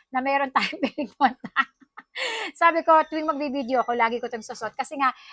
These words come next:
reusable siya. Imagine, one hundred, one hundred, magkano to?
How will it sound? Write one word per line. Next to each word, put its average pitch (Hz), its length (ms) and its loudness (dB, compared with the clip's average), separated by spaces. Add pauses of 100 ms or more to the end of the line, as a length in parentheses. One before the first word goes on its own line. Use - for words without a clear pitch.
reusable 330 720 6
siya. 262 400 4
Imagine, 302 560 2
one 302 240 2
hundred, 285 720 2 (540)
one 277 100 0
hundred, 285 560 -4
magkano 233 400 -10
to? 196 80 -20